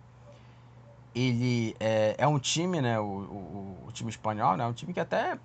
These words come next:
luta por Europa League, até consegue classificações na Champions, mas aí, né, tá numa fase terrível o Sevilha, né. Enfim, vamos pro grupo C. É, o Union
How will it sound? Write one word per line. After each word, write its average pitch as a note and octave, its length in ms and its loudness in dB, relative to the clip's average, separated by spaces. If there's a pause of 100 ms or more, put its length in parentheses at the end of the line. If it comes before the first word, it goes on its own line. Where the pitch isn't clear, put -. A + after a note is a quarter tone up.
(420)
luta F#3 360 -2
por C3+ 140 -4
Europa A#2+ 300 4
League, C3+ 460 -2
até E3 180 0
consegue C#3+ 280 -4
classificações A#2+ 480 -4
na G#2 120 -4
Champions, C#3+ 340 -6
mas D#3+ 200 -2
aí, D3+ 220 -4
né, B2+ 220 -6
tá C#3+ 100 -6
numa C#3 180 -4
fase C3+ 240 -6
terrível B2 360 -4
o A2 40 -8
Sevilha, F#2+ 420 -6
né. F2+ 140 -6 (1300)
Enfim, G#2+ 360 -4 (500)
vamos F3 160 4
pro G#3 100 2
grupo A#3+ 320 2
C. D#3+ 360 4 (1600)
É, C3 800 6 (760)
o F#3+ 320 4
Union A3+ 720 6